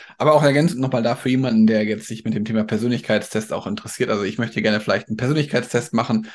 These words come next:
auch da wirklich mal zu schauen, mit welchem Coach mache ich das, und welchen Persönlichkeitstest unterstützt der, welchen bietet der an, was sind da für Möglichkeiten? Auch das finde ich nochmal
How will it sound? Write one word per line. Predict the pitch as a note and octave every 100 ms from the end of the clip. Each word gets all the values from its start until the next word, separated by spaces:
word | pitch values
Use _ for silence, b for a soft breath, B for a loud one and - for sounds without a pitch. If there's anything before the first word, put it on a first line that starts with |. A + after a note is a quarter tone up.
| B B
auch | G#2+
da | - A#2+ A#2+
wirklich | A#2+ B2
mal | A2
zu | A2
schauen, | - A2+ A2+ A2+
mit | A2 G#2+
welchem | A2 B2
Coach | - C3 D#3 -
mache | C3+
ich | C3+
das, | C3 C3+ - - B B B
und | A#2 A2 A2 -
welchen | B2 A#2 C3
Persönlichkeitstest | B2 A#2 B2+ B2 - A2 - A#2 A2+ - G#2 A2 -
unterstützt | - A#2+ B2 - G3 F#3+
der, | D#3+ B2+
welchen | B2+ B2+
bietet | C3 C3
der | B2 G2+
an, | B2
was | B2
sind | -
da | A2+ A#2+
für | A#2+
Möglichkeiten? | A2+ A2+ C#3 - G#2+ G#2+ A2 B B B
Auch | A#2+
das | A#2+ A2+
finde | A#2+
ich | A2+
nochmal | A2 G#2+ G2+